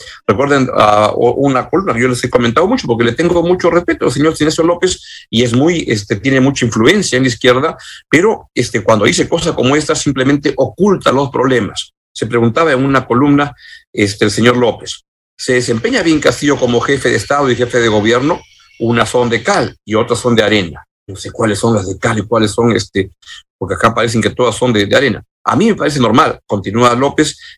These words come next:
"que a-, que así sea. No hay que olvidar que por primera vez en la historia la tortilla ha dado vuelta. Los de abajo han subido y los de arriba no quieren bajar al llano. Hay un proceso de aprendizaje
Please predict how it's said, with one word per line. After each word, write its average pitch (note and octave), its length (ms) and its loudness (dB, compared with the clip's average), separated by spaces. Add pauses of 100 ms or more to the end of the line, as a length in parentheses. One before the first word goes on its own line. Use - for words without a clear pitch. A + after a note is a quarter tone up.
"que A2+ 100 2
a-, A2 200 0
que - 80 -2
así C3+ 180 2
sea. A2 380 0
No G#2+ 140 0
hay A#2 120 0
que A#2+ 100 -4
olvidar D3 380 2
que G#2 140 -2
por G2+ 200 -4
primera C#3+ 340 0
vez D3+ 220 0
en C#3 120 0
la D3 60 0
historia C#3+ 360 0
la C3+ 160 0
tortilla C#3 400 0
ha B2+ 40 4
dado B2+ 240 4
vuelta. C3 360 -2 (240)
Los F3+ 160 0
de G#3 60 0
abajo A#3+ 280 -2
han F#3+ 100 0
subido F3+ 360 -2
y D#3+ 40 2
los C3 140 0
de A#2 60 0
arriba C#3+ 280 0
no C#3+ 180 -2
quieren C#3+ 260 0
bajar A#2 220 0
al A#2 120 0
llano. A2 320 0 (320)
Hay B2 200 2
un C#3 100 2
proceso B2+ 320 -2
de A#2 60 0
aprendizaje B2+ 680 0